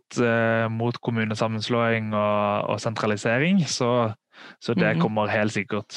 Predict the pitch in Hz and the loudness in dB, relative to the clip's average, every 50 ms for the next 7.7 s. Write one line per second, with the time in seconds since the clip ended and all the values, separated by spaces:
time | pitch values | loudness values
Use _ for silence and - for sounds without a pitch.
0 | - - 113 104 101 101 101 101 101 101 101 101 101 101 107 107 104 110 104 98 | -6 -4 -2 -2 -2 0 0 0 2 2 2 2 0 0 -2 -2 -2 -2 0 0
1 | 98 95 95 98 101 95 98 95 98 92 - 104 101 101 98 98 - 95 95 - | 0 0 0 0 0 0 0 0 0 -2 -4 -4 -4 -4 -6 -6 -6 -6 -6 -4
2 | - - - - - _ _ _ - - - - 196 190 190 190 - - 196 185 | -6 -8 -8 -12 -20 _ _ _ -14 -6 -4 0 0 2 0 0 0 0 2 2
3 | 180 170 - 180 180 202 214 208 220 - - - 180 180 180 175 175 - - 165 | 2 2 0 0 0 2 4 2 2 2 0 0 2 2 2 0 0 -2 0 0
4 | 156 156 - 147 156 160 160 165 165 165 165 165 - - 156 175 202 - - 175 | -2 0 0 0 2 2 2 2 2 2 2 0 0 0 0 0 0 0 -2 -2
5 | - 175 165 160 160 156 160 - 165 156 - 160 156 151 147 156 156 165 202 220 | 0 2 2 2 2 0 0 -2 -2 -2 0 0 0 0 0 0 0 0 0 -2
6 | - - - _ _ _ _ _ _ _ _ - - 180 226 180 123 131 151 - | -2 -6 -14 _ _ _ _ _ _ _ _ -2 0 2 2 4 2 2 0 -2
7 | - - - - 120 - - - 123 104 101 - - - | -4 -6 -6 -6 -4 -4 -6 -6 -4 -4 -6 -8 -10 -16